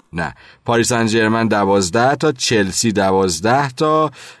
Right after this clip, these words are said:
بایر مونیخ یازده تا، منچستر یازده تا، یوونتوس یازده تا، اتلتیکو مادرید نه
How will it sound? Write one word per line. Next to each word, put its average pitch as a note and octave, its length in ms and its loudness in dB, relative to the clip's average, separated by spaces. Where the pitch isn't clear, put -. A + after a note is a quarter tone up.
بایر G#2+ 280 0
مونیخ G#2+ 360 0
یازده G#2+ 580 2
تا، D3+ 140 -2
منچستر G#2 580 0
یازده G2+ 520 0
تا، C#3 100 0
یوونتوس G2+ 560 -2
یازده G2 540 -2
تا، B2+ 100 -4
اتلتیکو G2 480 -6
مادرید F#2+ 480 -4
نه E2+ 200 -6